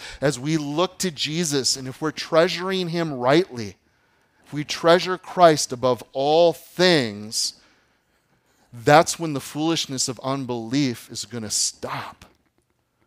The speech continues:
And that's the problem, I believe, today with so many,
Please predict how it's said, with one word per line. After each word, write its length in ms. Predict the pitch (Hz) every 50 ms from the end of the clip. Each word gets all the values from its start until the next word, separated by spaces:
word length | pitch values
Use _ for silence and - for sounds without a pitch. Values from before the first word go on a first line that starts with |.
| _ _ _ _ _ _ _ _ _ _ _ _ _ _ _ _ _ _ _ _ _ _ _ _ _ _ _ _ _
And 100 | 123 135
that's 200 | 143 143 147 -
the 100 | - 160
problem, 480 | - - - 143 143 147 143 143 135 127
I 160 | 120 123 127
believe, 340 | 127 127 131 127 127 127 -
today 320 | - 123 113 120 127 131
with 160 | 123 113 110
so 240 | - - - 123 120
many, 500 | 120 120 120 117 123 131 120 101 90 90